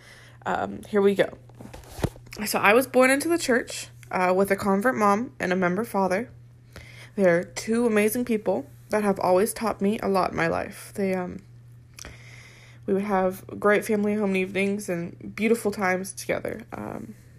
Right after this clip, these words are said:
they have always taught me and my siblings about Christ and the love he has for us and the love that he has for others.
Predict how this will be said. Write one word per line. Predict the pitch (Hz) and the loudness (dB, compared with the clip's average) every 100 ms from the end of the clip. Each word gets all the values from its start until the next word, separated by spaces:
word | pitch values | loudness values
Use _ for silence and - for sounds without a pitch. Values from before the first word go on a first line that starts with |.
| - - - - - - - - | -20 -20 -20 -20 -20 -16 -10 6
they | 202 | 8
have | 190 - | 8 8
always | 214 226 233 | 6 8 6
taught | - 214 180 | 4 4 4
me | 185 190 220 - | 4 -2 -4 -2
and | 180 202 | -2 0
my | 226 | 0
siblings | 240 180 180 175 202 - - | 0 -2 -2 -4 -4 -8 -6
about | 190 180 - | -2 -2 -2
Christ | 208 190 247 - - - - - - - - | 0 2 2 -4 -10 -14 -18 -20 -20 -12 0
and | |
the | 247 | 4
love | 262 277 | 6 4
he | 277 | 0
has | 247 240 226 - | -2 0 -2 -4
for | - | -4
us | 185 196 - | -4 -4 -4
and | 202 | 0
the | 202 | 2
love | 208 | 2
that | 208 202 | 0 -4
he | 202 | -6
has | 208 190 196 | -6 -6 -6
for | - | -8
others. | 185 175 - - - | -4 -4 -6 -8 -10